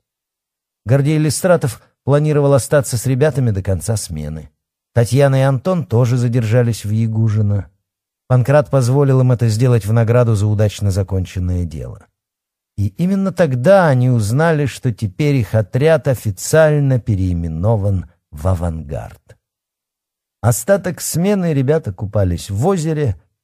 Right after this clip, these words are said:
ходили в туристические походы, занимались с детьми в кружках.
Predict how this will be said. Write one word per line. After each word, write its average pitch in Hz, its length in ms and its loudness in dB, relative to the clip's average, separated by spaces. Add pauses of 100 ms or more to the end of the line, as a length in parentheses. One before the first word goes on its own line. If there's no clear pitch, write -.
ходили 170 300 -2
в - 80 -4
туристические 90 800 -8
походы, 160 580 -4
занимались 117 640 0
с 80 60 -14
детьми 85 400 -10
в - 100 -20
кружках. 139 640 -4